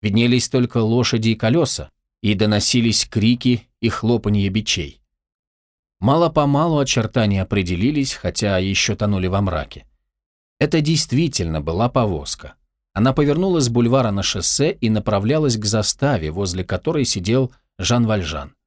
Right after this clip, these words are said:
За первую повозку показалась вторая, потом третья, четвёртая и так далее. Наконец оказалось семь повозок совершенно одинакового вида,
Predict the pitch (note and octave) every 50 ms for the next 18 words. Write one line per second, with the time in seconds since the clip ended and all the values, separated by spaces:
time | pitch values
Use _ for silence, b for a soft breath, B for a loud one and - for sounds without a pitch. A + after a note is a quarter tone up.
0 | _ _ _ _ _ _ _ _ _ _ _ _ _ _ _ _ _ _ _ _
1 | _ - G#2+ C3+ C3+ C3 - F3 F#3+ F3+ E3 F3 E3+ E3+ D#3+ - C#3 C3+ C#3 D3+
2 | D#3 C#3 - - - C#3+ C#3 C3+ C3+ A#2+ - A2 G#2 A2+ G#2 F#2+ F#2+ F#2 - -
3 | - - - G2+ F2 F2 F2+ G2+ A#2 B2+ C3+ C#3+ C#3 - F#2+ E2+ - F2+ E2+ D#2+
4 | - - F#2 F2 G2+ A#2 A#2 - - B2+ C3 C3 B2+ B2 - - - - - -
5 | F2 E2+ E2+ F2+ G#2+ A#2+ C3 - - C#3 C#3 C3 - - _ _ _ _ - F#2+
6 | F#2 - G2 F2+ F2+ F2 F2 D#2 C#2 C2+ C2 - - - _ _ _ _ _ _
7 | _ _ _ _ _ _ _ _ - - - C3 B2 C#3+ D#3 C#3 - D3 B2 C#3
8 | C3+ B2 A#2 C3 C#3+ C#3 C#3 C3 A#2 - - - - - C3+ C#3+ D3 C#3 A#2+ G#2+
9 | - A2 G#2 G2 A2 C#3+ D3 B2+ C3 C3 B2 - - - A#2 A2 A2 G#2+ - -
10 | - - C#3+ D3+ C3+ A#2+ A2 G#2+ - - G#2+ G2 F#2 G2 G2 A2+ A#2 A2+ G#2+ -
11 | F#2 F2 E2 E2 E2 E2 F#2+ B2 D3 C#3+ C3+ C3 -